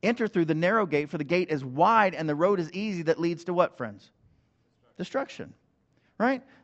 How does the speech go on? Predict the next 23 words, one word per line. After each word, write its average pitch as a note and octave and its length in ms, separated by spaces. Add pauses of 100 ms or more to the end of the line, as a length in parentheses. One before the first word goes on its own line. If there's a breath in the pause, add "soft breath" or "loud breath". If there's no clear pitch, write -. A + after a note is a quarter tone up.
The G#3+ 120
whole D#4 300
world C4 440
knows E3 260
how F#3 160
to E3+ 80
do F#3 200
this E3+ 280
anxious G3 460
toil F#3+ 380
that C#3+ 160
tears F#3 280
your D3+ 120
life D#3 260
apart. G#2 320 (340 soft breath)
Now, B2+ 140
that's A3+ 280
not G#3 240
new. F#3+ 440 (320 soft breath)
Uh, D3+ 120
that's F#3+ 200
not G#3+ 180
news. G#3+ 480